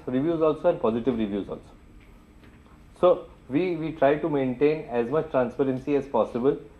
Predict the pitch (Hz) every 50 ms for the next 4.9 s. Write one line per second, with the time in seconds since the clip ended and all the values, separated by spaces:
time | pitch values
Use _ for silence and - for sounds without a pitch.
0 | - - - - - - - - - 160 143 123 113 107 131 160 180 185 175 156
1 | 147 135 - - - 117 135 139 135 - - - - - - - - - - -
2 | - - 127 135 143 143 143 139 123 - 120 107 92 - - 87 - - - -
3 | - - - - - - - - - 117 123 160 190 196 180 190 196 170 147 151
4 | 175 185 175 151 - 135 135 131 156 147 - - 131 120 113 98 -